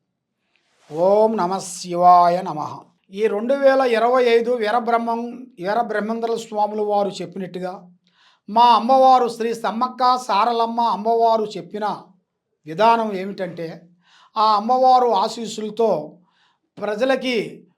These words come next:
కొన్ని మార్పులు, కొన్ని చేంజెస్లు కొన్ని రాబోతున్నాయి. ఈ రెండు వేల ఇరవై ఐదు కొత్త సంవత్సరమున ఎగసాయదారులు, అంటే మనకి ముఖ్యంగా మనకి పంట పండించాల్సింది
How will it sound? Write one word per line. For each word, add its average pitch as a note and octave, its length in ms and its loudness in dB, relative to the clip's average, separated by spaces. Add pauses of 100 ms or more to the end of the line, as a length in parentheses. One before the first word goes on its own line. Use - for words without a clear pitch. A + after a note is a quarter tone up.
(260)
కొన్ని A#3+ 260 -2
మార్పులు, A#3 680 -2
కొన్ని A#3 320 0
చేంజెస్లు A3+ 720 -6
కొన్ని G#3+ 280 -6
రాబోతున్నాయి. F3+ 840 -8
ఈ F3 40 -14
రెండు F#3 220 -8
వేల G#3 220 -4
ఇరవై F#3+ 420 -6
ఐదు F3+ 260 -8
కొత్త F#3 300 -16
సంవత్సరమున F3+ 680 -14 (1160)
ఎగసాయదారులు, A#3 1040 4
అంటే A3+ 260 -6
మనకి A#3 320 -4
ముఖ్యంగా B3 600 0 (640)
మనకి A#3+ 480 -2 (200)
పంట A#3+ 240 -2 (720)
పండించాల్సింది A3+ 960 -2